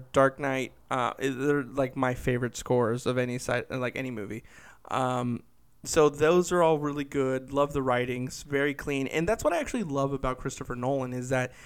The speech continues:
he writes all these high, like, concept ideas,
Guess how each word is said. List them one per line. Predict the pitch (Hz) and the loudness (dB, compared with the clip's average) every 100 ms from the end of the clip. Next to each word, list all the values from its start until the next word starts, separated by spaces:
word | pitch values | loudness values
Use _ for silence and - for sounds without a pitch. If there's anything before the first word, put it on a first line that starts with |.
| - - | -18 -12
he | - 139 | -8 -4
writes | 139 135 180 - | 0 0 -2 -2
all | 156 160 | 0 2
these | 143 127 | 0 -2
high, | - - 127 131 135 | -6 -4 0 0 0
like, | 135 131 127 - | 0 -2 -4 -10
concept | - 135 127 131 131 - | -8 -4 -2 0 -2 0
ideas, | 127 127 123 139 190 | 0 2 4 4 4